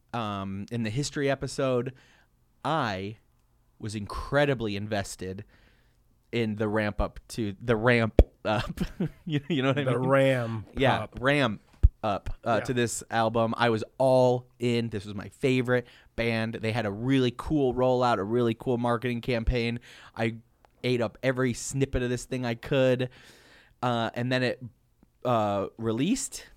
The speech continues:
Speaker 1: They had that listening party. And I,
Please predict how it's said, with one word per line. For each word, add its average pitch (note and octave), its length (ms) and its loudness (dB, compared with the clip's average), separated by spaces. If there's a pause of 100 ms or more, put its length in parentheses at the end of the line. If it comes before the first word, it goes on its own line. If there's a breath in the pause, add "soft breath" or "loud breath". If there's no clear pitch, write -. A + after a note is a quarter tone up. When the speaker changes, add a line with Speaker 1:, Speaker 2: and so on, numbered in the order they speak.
(120)
Speaker 1:
They A#2+ 80 -2
had A2 160 -2
that G2 160 -6
listening D#3+ 340 -4
party. G3 500 0 (560 soft breath)
And A#2+ 160 -2
I, C3 480 2